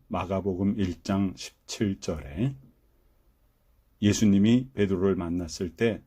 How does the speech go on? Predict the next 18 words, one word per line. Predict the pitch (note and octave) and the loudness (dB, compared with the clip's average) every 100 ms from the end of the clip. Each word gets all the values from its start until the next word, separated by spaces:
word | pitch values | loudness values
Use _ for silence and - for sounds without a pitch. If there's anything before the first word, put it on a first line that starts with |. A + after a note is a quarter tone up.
| _ | _
"나를 | - D2+ G#2+ G2+ - _ _ _ | -10 -2 0 0 -6 _ _ _
따라와라. | - G#2 A2 G2+ D2+ E2+ A2+ - _ _ _ _ _ _ _ | -12 -4 -2 -2 -6 0 0 -2 _ _ _ _ _ _ _
내가 | G2 F#2 A2 | -4 2 2
너를 | F#2+ A2+ C3 - _ _ _ | 4 4 4 0 _ _ _
사람을 | - - F#2 F2+ F#2+ A#2+ | -14 -10 -8 -4 2 2
낚는 | G#2 E2+ G2 C#3+ C3+ | 2 -2 0 0 -2
어부가 | - E2 E2+ G2 C#3 C3+ | -10 -8 -2 2 0 -2
되게 | - F#2 F2+ E2+ | -8 -6 -6 -10
하겠다." | - G2 - E2 F#2+ F2 F#2+ _ _ _ _ - - | -10 -12 -8 -4 -2 -2 -6 _ _ _ _ -10 -8
이렇게 | F#2 - F2+ A2+ E3 - _ | -6 -4 0 0 0 -4 _
기록이 | G2+ E2+ E2 | -4 -4 -2
되어 | F#2+ E2 | -4 -4
있습니다. | D#2+ - - - - - - - - - _ _ _ - - - - - _ - - - - _ - - - - - | -6 -10 -12 -16 -20 -20 -20 -20 -20 -20 _ _ _ -20 -18 -18 -18 -20 _ -20 -20 -20 -20 _ -16 -16 -18 -20 4
베드로는 | A#2+ A#2 C3 C#3+ E2 - - - _ - - | 6 6 4 2 -2 -6 -10 -20 _ -20 0
갈릴리 | A2+ A2 G#2+ | 4 4 4
호수에서 | G#2 G2+ G#2+ G2 F2+ A#2 A2+ C3+ _ _ _ | 2 0 2 0 2 -2 -2 -8 _ _ _
물고기를 | - A2 G#2+ B2+ A2+ A2+ B2 | 2 2 4 2 4 4 4
잡던 | - E2+ _ G#2 G2 F#2 D#2+ | 0 -12 _ 0 2 0 -2